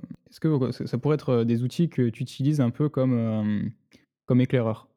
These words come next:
Je, je dis ça dans le sens, euh, Uber, pendant très longtemps, alors je sais plus si c'est, si c'est encore le cas, euh, ils avaient plus ou moins deux équipes de développement. Ils avaient, euh, une équipe qu'ils appelaient un peu, euh, growth hacking et une équipe, euh, de développement plus classique.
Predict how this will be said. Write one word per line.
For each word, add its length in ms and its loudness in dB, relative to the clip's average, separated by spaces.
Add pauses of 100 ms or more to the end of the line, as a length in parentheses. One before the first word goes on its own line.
(340)
Je, 180 -12
je 80 -4
dis 80 -2
ça 160 2
dans 120 2
le 60 0
sens, 520 -2
euh, 560 0 (920)
Uber, 280 4
pendant 180 2
très 160 2
longtemps, 360 2
alors 140 -2
je 60 -14
sais 60 -12
plus 100 -4
si 100 -10
c'est, 260 0
si 100 -18
c'est 80 -4
encore 240 0
le 80 2
cas, 260 0 (460)
euh, 100 2
ils 120 2
avaient 120 4
plus 140 2
ou 20 6
moins 140 4
deux 240 2
équipes 180 -4
de 80 4
développement. 580 2
Ils 140 0
avaient, 160 4
euh, 240 2
une 140 2
équipe 200 -2
qu'ils 180 0
appelaient 200 2
un 100 2
peu, 300 2
euh, 60 2
growth 280 0
hacking 440 2
et 100 -2
une 100 4
équipe, 360 -2
euh, 240 4
de 120 2
développement 360 2
plus 160 -6
classique. 500 -4